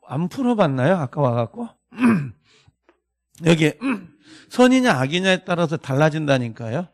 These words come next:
예, 선이면 매매가 유효고 등기가 유효니까 소유자가 을이잖아요.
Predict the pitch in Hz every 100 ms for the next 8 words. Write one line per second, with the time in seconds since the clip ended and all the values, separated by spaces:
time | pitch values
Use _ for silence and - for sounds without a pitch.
0 | _ _ _ _ _ 147 - - 254 254
1 | 240 214 147 151 175 185 170 131 156 165
2 | 156 - 147 147 165 160 131 143 156 143
3 | 131 - 208 190 175 139 135 139 165 165
4 | 147 127 113 127 110